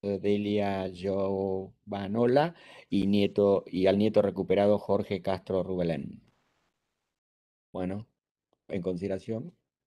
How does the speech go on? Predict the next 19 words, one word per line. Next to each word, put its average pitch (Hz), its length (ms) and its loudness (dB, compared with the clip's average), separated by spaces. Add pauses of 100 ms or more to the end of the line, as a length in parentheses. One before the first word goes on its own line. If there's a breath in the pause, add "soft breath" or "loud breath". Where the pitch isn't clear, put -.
(960)
Está 90 180 -8
para 90 180 -4
su 85 120 -8
aprobación. 92 500 -4
Bueno. 90 320 -6 (440 soft breath)
Bueno, 117 220 6
ahora 123 160 12
votemos 117 760 6 (160)
el 95 180 -2
pedido 107 680 6
de 104 120 4
ingreso 107 500 4
a 98 260 2
la 92 280 -2
sala 104 640 2 (520)
de, 95 480 0 (340)
eh, 85 400 -6
Brenda 92 580 -2
Hamilton, 90 840 -4